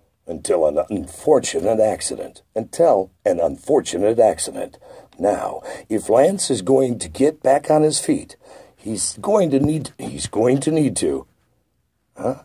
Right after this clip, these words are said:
If Lance is going to get back on his feet, he's going to need a helping hand to get better. A helping hand to get better. But what they are about to learn, but what they're about to learn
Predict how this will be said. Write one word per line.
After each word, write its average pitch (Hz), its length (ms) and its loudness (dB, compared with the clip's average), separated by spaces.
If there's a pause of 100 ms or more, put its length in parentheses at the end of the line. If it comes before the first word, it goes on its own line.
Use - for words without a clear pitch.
If - 220 -10
Lance 170 280 2
is 127 100 -2
going 113 240 2
to 90 60 -4
get 80 220 -6
back 135 300 0
on 170 60 2
his 180 140 -2
feet, - 380 -4 (440)
he's 143 260 0
going 117 260 0
to 85 100 0
need - 520 2 (360)
a - 120 0
helping 147 500 0
hand 120 380 0 (100)
to 117 80 0
get 98 300 0
better. 110 320 2 (300)
A 107 220 2
helping 175 380 2
hand 160 400 2
to 120 80 -2
get 123 240 0
better. - 360 2 (520)
But - 240 -4
what 131 320 -2
they 76 300 0
are - 120 -6
about - 440 -4
to 160 120 -2
learn, 98 440 2 (120)
but - 180 -4
what 170 160 0
they're 65 160 -6
about - 360 0
to - 100 -6
learn - 420 -6